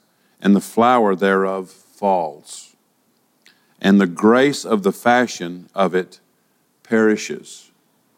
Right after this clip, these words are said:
So the grace of fashion is, is, this is, this is a reference to Isaiah forty, verses six through eight. This is where this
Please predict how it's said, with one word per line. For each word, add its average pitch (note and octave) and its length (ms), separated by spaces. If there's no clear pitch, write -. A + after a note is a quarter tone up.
So G#2+ 400
the G#2 80
grace B2 500
of A2 140
fashion A2+ 680
is, - 240
is, - 380
this A2+ 340
is, A2+ 220
this A#2+ 280
is A2 120
a F2+ 140
reference F#2 680
to - 160
Isaiah G2 480
forty, F#2 540
verses F#2+ 360
six - 340
through F2 280
eight. D2+ 200
This F2+ 220
is E2+ 100
where F2+ 220
this E2+ 320